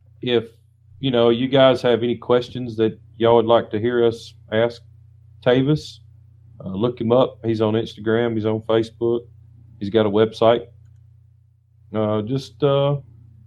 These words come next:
email us or, you know, get with us through social media and let us know what you want us to ask him. We'll be glad to.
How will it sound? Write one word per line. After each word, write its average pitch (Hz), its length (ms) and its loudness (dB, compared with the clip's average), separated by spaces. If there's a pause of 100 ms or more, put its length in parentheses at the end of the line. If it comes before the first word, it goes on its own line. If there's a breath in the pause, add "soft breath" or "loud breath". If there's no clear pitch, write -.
(640)
email 139 400 2
us 151 320 -2
or, 104 420 -2 (500)
you 127 100 -2
know, 117 160 2
get 117 180 -2
with 139 180 2
us - 180 -8 (140)
through 135 160 0
social 135 500 -2
media 131 300 0
and 95 220 -4 (1160)
let 113 260 4
us 127 140 -6
know 135 140 0
what 143 280 -4
you 147 60 -4
want 151 160 -2
us - 60 -10
to 127 60 -4
ask 160 280 -2
him. 92 100 -12
We'll 110 100 -4
be 135 100 -4
glad 135 300 -2
to. - 120 -18